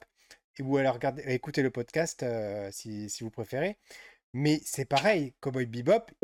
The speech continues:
finalement, c'était la même chose. C'était un univers qui avait du mal à passer en série parce que c'était un univers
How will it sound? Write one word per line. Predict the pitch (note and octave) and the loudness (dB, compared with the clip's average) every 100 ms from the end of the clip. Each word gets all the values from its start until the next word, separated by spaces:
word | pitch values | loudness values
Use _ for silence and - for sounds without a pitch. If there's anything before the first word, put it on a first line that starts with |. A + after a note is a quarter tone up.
| - | -2
finalement, | - - B2+ B2 F#3+ | -4 -4 -2 2 2
c'était | - - | 0 -4
la | A#2+ | -2
même | C3 C#3+ | -2 0
chose. | A#3 G3 | 0 0
C'était | C3 - | -2 0
un | B2+ | 2
univers | C3+ D3 C#3+ E3 E3 - _ _ - _ | 4 4 4 6 4 0 _ _ -20 _
qui | - | -4
avait | C3+ C3+ | 0 0
du | C#3+ G3 | 2 6
mal | G#3+ | 6
à | F#3 | 6
passer | E3+ E3+ - F3 | 4 2 2 0
en | D3 | 0
série | - D#3+ F3 | 0 0 -2
parce | - B2 | -4 -4
que | - | -4
c'était | C3+ B2+ A#2+ | -4 -6 -6
un | |
univers | A2 B2 C3 | -4 -2 -2